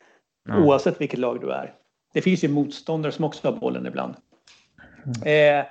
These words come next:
Speaker 1: Det känns som de här bytena i sextionde, de är nästan bestämda på förhand.
Speaker 2: Ja, jag tror de är det.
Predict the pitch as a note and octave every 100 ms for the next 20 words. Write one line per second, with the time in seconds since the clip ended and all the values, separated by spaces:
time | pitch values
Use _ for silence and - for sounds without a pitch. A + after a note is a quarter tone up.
0 | - _ D3+ A#2 D3 D3 E3+ D3 B2+ B2+
1 | A#2 A#2+ A2+ - C3 - D3 D3 A2 A#2+
2 | B2 C#3+ C#3 A#2+ A2+ - A#2 A2 A#2 -
3 | D3 B2+ A#2 D#3+ - - _ - _ -
4 | E3 D#3+ D#3+ - _ _ - D3+ F#3+ D3
5 | F3+ C3+